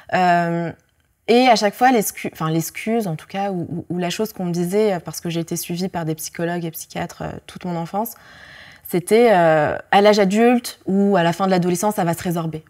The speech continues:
Voilà, elle, elle rencontrera plus de problèmes, ça ira mieux, euh, et cetera. Et, et je suis arrivée à la, à l'âge adulte, en fait, où je me suis dit, mais,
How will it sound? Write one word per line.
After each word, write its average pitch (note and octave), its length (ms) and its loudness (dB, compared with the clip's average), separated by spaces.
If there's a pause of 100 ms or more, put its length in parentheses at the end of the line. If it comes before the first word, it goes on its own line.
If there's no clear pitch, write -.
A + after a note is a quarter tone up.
Voilà, D#3+ 220 -4
elle, - 240 -16
elle - 60 -10
rencontrera D#3+ 460 -4
plus F#3 140 -4
de - 40 -6
problèmes, E3+ 720 -2
ça D#3 180 -6
ira D#3 200 -6
mieux, F3 640 -2 (500)
euh, D#3+ 160 -4
et D#3 60 -4
cetera. E3+ 560 0
Et, D#3 360 -2 (640)
et F3+ 80 2
je E3+ 60 0
suis - 140 0
arrivée F3 300 4
à A3+ 60 6
la, F#3+ 100 2
à E3+ 180 0
l'âge E3 180 2
adulte, F#3 380 -2
en E3 60 -6
fait, C4+ 260 -6
où F3 40 -6
je D#3+ 80 -6
me D3 60 -4
suis D3 140 -8
dit, C4 180 -6
mais, D#3 520 -6